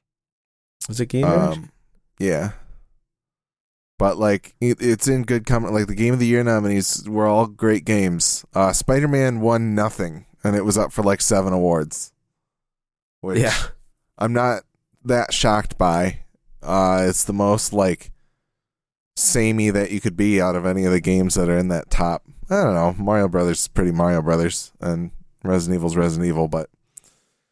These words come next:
Speaker 2: um, and then, yeah, like, it, Tears of the Kingdom is a really, really great game and pretty incredible, but I, I, I'm not that surprised that Baldur's Gate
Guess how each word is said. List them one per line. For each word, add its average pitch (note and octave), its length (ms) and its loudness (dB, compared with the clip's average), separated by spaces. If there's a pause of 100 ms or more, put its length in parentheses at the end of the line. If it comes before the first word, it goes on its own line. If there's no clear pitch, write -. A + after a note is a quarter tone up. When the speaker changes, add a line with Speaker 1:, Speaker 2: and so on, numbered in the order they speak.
(380)
Speaker 2:
um, D#2+ 580 0
and G2 180 0
then, G2 140 0
yeah, G2+ 240 2
like, F#2+ 440 -2
it, G#2+ 200 -10
Tears C3+ 240 0
of C3+ 60 0
the A#2+ 80 0
Kingdom A2 560 0 (120)
is G#2+ 140 2
a G2+ 60 0
really, B2 280 0
really A2 240 0
great F#2 280 -2
game F#2+ 520 0
and F#2 320 -2
pretty G#2 240 2
incredible, F2 640 0
but F2 320 -2 (100)
I, F2+ 280 0
I, F2 200 -2 (580)
I'm G2+ 120 0
not G#2+ 260 0
that G#2 200 0
surprised F2 580 0
that - 140 -4
Baldur's E2+ 400 0
Gate E2 320 -2